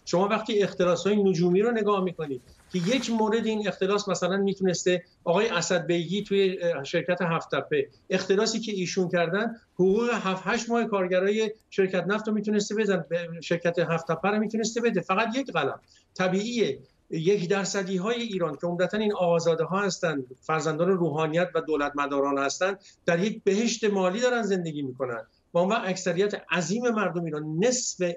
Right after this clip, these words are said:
مردم ایران طبق آمار رسمی خود جمهوری اسلامی زیر خط فقرن. طبیعیه که این بال-، پایینی ها به اون بالایی ها وقتی نگاه می‌کنن چه وضعیتی بهشون دست می‌ده و طبیعی هست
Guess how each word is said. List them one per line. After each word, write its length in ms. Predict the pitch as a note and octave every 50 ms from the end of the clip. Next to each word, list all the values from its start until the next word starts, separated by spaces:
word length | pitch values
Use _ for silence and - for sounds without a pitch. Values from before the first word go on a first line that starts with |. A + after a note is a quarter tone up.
| -
مردم 380 | D3 D#3 D#3+ D#3+ D3+ D3 F3+ F#3
ایران 420 | F3+ E3+ D#3+ D3 D3 C#3+ C#3 B2+
طبق 400 | - E3+ F#3+ G3+ F3 D#3+ D3+ B2+ - - _ _ _ _ _ -
آمار 480 | - F3+ F3 E3+ E3+ F#3+ G#3 G#3 F3+ E3
رسمی 480 | D3 D#3 D#3+ D#3+ - - F3 F3 E3 D#3+
خود 240 | - - B3+ C4 C#4+
جمهوری 360 | C#4 A3+ B3 A#3 G#3+ G#3 G#3+
اسلامی 300 | G3+ G3 - G3 G#3 A#3
زیر 220 | A#3 A3 B3+ B3 A#3
خط 260 | - A#3+ A#3 A#3 A#3+ A3 A#3
فقرن. 360 | B3+ C4 - G3+ E3+ C3 - - _ _ _ _ _ _
طبیعیه 480 | - - F#3+ F#3 F#3 G3+ G#3 B3 C#4 C4+
که 120 | - B3 A#3+
این 200 | A3+ A3 A3 G3+
بال-، 240 | G3 G3 F#3+ F#3+ F3+
پایینی 380 | - - F3+ F3+ F3+ F3+ F3+
ها 160 | E3 E3+ F3
به 80 | E3 E3+
اون 140 | E3+ E3+ D#3+
بالایی 300 | E3 D#3+ D#3+ D#3 D3+ D#3+
ها 80 | E3 D#3
وقتی 240 | D#3 - - - D#3
نگاه 240 | D#3 D3 C#3+ D3
می‌کنن 420 | D3 D3 C#3 D3 D3 E3 F#3 G3 - - - _ _ -
چه 140 | - G3
وضعیتی 440 | F#3+ F#3+ F#3 F3 E3+ F#3 G3 G3 A3+
بهشون 340 | G#3 G#3 F#3+ F#3 F#3 F3 D#3+
دست 260 | D#3+ D3+ C#3+ C#3+ -
می‌ده 160 | D#3 C#3 D3+
و 100 | C#3 D3+
طبیعی 460 | D3 - - E3 E3 E3+ F3 G3+ B3 C4
هست 500 | A#3+ B3+ B3+ G#3+ F#3 - - - -